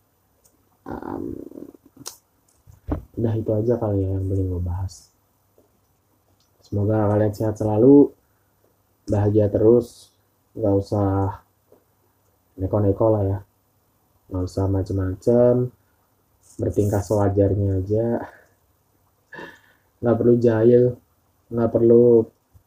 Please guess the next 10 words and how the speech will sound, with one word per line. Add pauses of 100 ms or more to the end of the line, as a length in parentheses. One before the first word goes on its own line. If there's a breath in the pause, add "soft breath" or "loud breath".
(240)
pengen
dapat
perhatian
lebih. (4000)
Stay
healthy, (800)
intinya. (1400)
Udah, (720)
itu
aja.